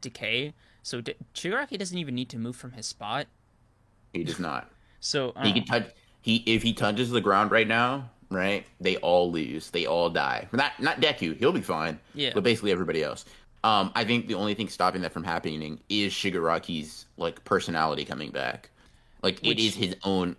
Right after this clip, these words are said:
Speaker 2: his own person,
Speaker 1: which I,
Speaker 2: personhood that is
Speaker 1: I thought
Speaker 2: stopping
Speaker 1: was
Speaker 2: that.
Speaker 1: just kinda cool, 'cause, um,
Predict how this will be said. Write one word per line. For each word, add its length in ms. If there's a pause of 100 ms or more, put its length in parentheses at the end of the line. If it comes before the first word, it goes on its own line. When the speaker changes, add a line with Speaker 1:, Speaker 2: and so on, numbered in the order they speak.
(120)
Speaker 2:
his 200
own 280
person, 680 (160)
Speaker 1:
which 180
I, 60
Speaker 2:
personhood 380
that 120
is 80
Speaker 1:
I 40
thought 160
Speaker 2:
stopping 0
Speaker 1:
was 120
Speaker 2:
that. 140
Speaker 1:
just 200
kinda 220
cool, 280
'cause, 220
um, 340